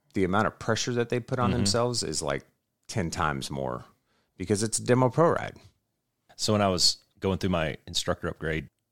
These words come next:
Speaker 2: I finally passed D C A, defensive counter air,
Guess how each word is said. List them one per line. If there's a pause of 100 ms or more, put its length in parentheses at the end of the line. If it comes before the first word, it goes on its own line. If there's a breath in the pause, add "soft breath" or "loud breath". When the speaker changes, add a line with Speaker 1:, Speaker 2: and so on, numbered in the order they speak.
Speaker 2:
I
finally
passed (480)
D
C
A,
defensive
counter
air,